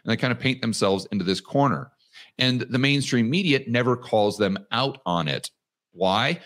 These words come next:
Because they're all part of Team Central Planner. You see, if they looked at the yield curve, if they looked at all the data that we discuss, that we're discussing right now in this video, they'd have to come to the conclusion that the market is always right. The market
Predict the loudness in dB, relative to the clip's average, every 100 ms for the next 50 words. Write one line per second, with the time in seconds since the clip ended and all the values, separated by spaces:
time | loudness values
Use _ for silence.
0 | -12 -4 0 2 2 0 2 2 4 4
1 | 2 0 2 2 -2 -4 0 2 0 0
2 | -2 0 -2 0 -2 0 -2 -8 _ _
3 | -8 -2 0 0 -2 0 0 2 2 -2
4 | -4 0 0 0 -2 0 0 2 2 2
5 | 0 0 2 2 0 -6 -4 -2 0 2
6 | 0 -4 -8 -6 -2 -2 -4 0 0 0
7 | -6 -8 _ _ _ -4 0 2 2 0
8 | 0 0 0 0 -2 -2 -2 0 0 -2
9 | -6 -12 -10 -2 0 0 -2 -2 0 -2
10 | -2 -4 0 4 4 4 -2 -4 -8 -4
11 | -2 2 4 4 2 -4 -2 -4 -2 0
12 | 2 0 -2 -2 -4 -10 _ _ -4 0
13 | 2 4 2 0